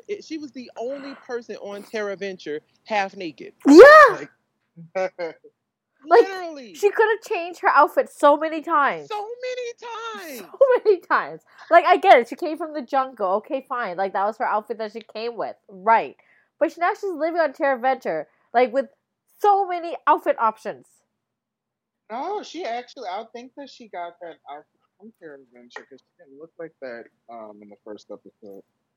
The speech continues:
Speaker 3: And she didn't have time to grab her clothes when the, her planet turned to stone.
Speaker 2: You, you realize that her outfit didn't change much. They just cleaned it up. They took away the fur.
Speaker 3: Uh-huh.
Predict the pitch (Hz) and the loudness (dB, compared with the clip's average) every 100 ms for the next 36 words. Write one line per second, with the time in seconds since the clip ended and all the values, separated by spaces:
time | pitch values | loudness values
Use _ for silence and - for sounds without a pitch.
0 | _ - 127 180 180 180 165 - 180 165 | _ -14 -10 -6 -4 -4 -4 -6 -6 -6
1 | 165 143 147 147 156 143 156 156 156 143 | -8 -8 -6 -6 -8 -14 -12 -10 -8 -10
2 | 135 139 135 131 127 127 _ _ _ 139 | -14 -16 -16 -14 -14 -14 _ _ _ -14
3 | - 147 147 143 - 135 135 - 131 151 | -10 -8 -8 -10 -12 -12 -12 -12 -10 -8
4 | 147 147 - 247 247 254 240 285 320 320 | -10 -10 -4 -4 0 0 4 6 10 8
5 | 339 247 247 185 - 240 220 196 - 180 | 8 6 6 6 4 0 -2 -8 -8 -8
6 | 170 147 113 - - 196 202 - 214 202 | -8 -10 -10 -10 -6 -6 -6 -12 -10 -6
7 | 175 160 151 - 175 214 202 196 180 - | -2 2 0 0 -10 -8 -4 -2 -4 -2
8 | 165 135 117 _ _ _ - _ _ _ | 0 0 -6 _ _ _ -20 _ _ _
9 | _ _ _ _ _ _ _ _ _ _ | _ _ _ _ _ _ _ _ _ _
10 | _ _ _ _ 170 160 151 135 - 190 | _ _ _ _ -12 -12 -12 -16 -16 -12